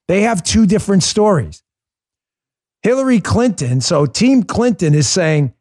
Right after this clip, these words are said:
"Hey, we, we didn't send Sussman. He went on his own." Jim Baker's saying that's total B S. Uh, uh, the, that whole, uh, that, uh, the Sussman saying,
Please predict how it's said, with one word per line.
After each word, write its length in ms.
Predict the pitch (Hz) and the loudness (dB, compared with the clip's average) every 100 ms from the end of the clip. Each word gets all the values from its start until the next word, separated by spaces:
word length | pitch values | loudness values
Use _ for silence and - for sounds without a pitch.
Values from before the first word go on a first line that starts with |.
| - | -6
"Hey, 360 | 220 165 82 _ _ _ _ _ _ _ _ | -4 -4 -8 _ _ _ _ _ _ _ _
we, 320 | 143 185 233 | -2 2 4
we 280 | 233 196 247 | 2 2 2
didn't 240 | 269 233 208 | 4 4 2
send 400 | - 233 208 190 | 2 0 2 2
Sussman. 560 | - 156 120 139 139 | 0 -2 -2 0 2
He 140 | 143 190 | 4 2
went 220 | 185 185 | 2 0
on 140 | 170 | 0
his 160 | 170 131 | 0 0
own." 360 | 151 120 78 - _ _ _ _ _ _ _ _ | 0 -2 -6 -14 _ _ _ _ _ _ _ _
Jim 240 | - 262 220 | -2 2 2
Baker's 460 | 240 269 226 196 | 2 0 0 -2
saying 320 | - 208 202 208 | 0 0 2 2
that's 220 | 220 - | 0 -6
total 340 | - 240 254 | -2 0 2
B 280 | 180 247 254 | 2 2 2
S. 500 | 294 202 120 - - _ _ _ _ _ _ _ _ _ _ _ _ _ _ | 2 -2 -4 -8 -14 _ _ _ _ _ _ _ _ _ _ _ _ _ _
Uh, 260 | 170 165 156 - _ _ _ - | -4 -2 -4 -12 _ _ _ -6
uh, 180 | 170 156 | -2 -2
the, 580 | 165 165 185 175 196 180 | -2 -2 0 0 0 -2
that 180 | 190 | -2
whole, 180 | 160 196 | 0 0
uh, 240 | 175 196 165 | -2 -2 0
that, 300 | 170 147 - | 0 -4 -2
uh, 100 | 170 | 0
the 400 | 143 160 143 151 _ | 0 0 -2 -8 _
Sussman 480 | - 240 233 214 202 | -4 -2 0 2 2
saying, 380 | - 190 170 | 0 0 0